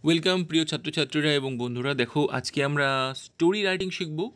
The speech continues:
এবং স্টোরি রাইটিং একটা আর্ট। দেখো, এখানে কিন্তু এনলার্জমেন্টের স্টোরি পয়েন্টসগুলোকে কিছুটা বাড়িয়ে লেখার একটা স্কোপ থাকে। যে পয়েন্টসগুলো দেওয়া আছে, প্রত্যেকটা পয়েন্টসে কিন্তু ইউজ করতে হবে। এবং এখানে যে নাম্বার ক্যারি করে কতগুলো ফ্যাক্টর, আমি সেগুলো আগে বলে দিই।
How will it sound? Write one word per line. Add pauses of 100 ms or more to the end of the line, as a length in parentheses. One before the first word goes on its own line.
(380)
এবং
স্টোরি
রাইটিং
একটা
আর্ট।
দেখো,
এখানে
কিন্তু
এনলার্জমেন্টের
স্টোরি
পয়েন্টসগুলোকে
কিছুটা
বাড়িয়ে
লেখার
একটা
স্কোপ
থাকে। (580)
যে
পয়েন্টসগুলো
দেওয়া
আছে,
প্রত্যেকটা
পয়েন্টসে
কিন্তু
ইউজ
করতে
হবে। (420)
এবং
এখানে
যে
নাম্বার
ক্যারি
করে
কতগুলো
ফ্যাক্টর,
আমি
সেগুলো
আগে
বলে
দিই।